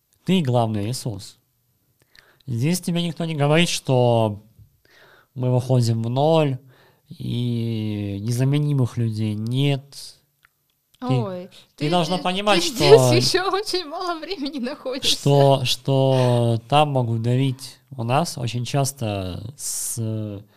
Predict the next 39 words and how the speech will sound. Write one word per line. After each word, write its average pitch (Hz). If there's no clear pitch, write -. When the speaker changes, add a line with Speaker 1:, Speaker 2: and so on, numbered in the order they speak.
Speaker 1:
самого 139
начала 127
могут 110
давить 107
на 104
то, 147
что, 117
э, 90
Speaker 2:
На -
всё. 110
Speaker 1:
незаменимых 123
людей 113
Speaker 2:
На 107
Speaker 1:
нет. 233
Speaker 2:
всё 269
могут. 196
Speaker 1:
Да. 101
Speaker 2:
Но, 220
э, 196
э, -
слушайте, -
<laughs> 233
вот 269
как 254
я 220
просто 220
вижу 190
сама, 190
ну, 214
со 202
своей 185
стороны 180
ситуацию, 180
что -
в 196
Польше, 175
если 214
ты 208
захочешь 208